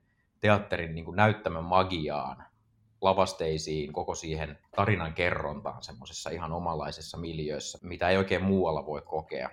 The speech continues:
Ja mun tausta lähtee siitä, että mä olin niin hirvittävän, en mä nyt ujo lapsi ollut, mutta mä kyllä koskaan ajatellut, että mä olisin itse ollut näyttämöllä, niin se ajatus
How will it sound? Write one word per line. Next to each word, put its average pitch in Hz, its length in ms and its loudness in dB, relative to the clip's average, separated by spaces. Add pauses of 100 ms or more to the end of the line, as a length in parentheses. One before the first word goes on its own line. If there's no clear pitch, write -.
(140)
Ja 80 420 0
mun 90 460 -6
tausta 113 540 6
lähtee 90 460 0
siitä, 98 400 2
että 80 220 -4
mä 82 80 -4
olin 85 200 -4
niin 90 120 -6
hirvittävän, 95 720 -2
en 90 60 -8
mä 90 100 -2
nyt 98 220 -4
ujo 123 300 6
lapsi 82 380 2
ollut, 73 260 0
mutta 71 240 -6
mä 78 160 -4
kyllä 82 180 -6
koskaan 80 420 0
ajatellut, 73 460 -2
että 73 160 -12
mä 76 100 -6
olisin 78 220 -8
itse 80 240 -8
ollut 73 240 -6
näyttämöllä, 110 680 4 (240)
niin 82 360 -6
se 80 280 -4 (140)
ajatus 101 680 0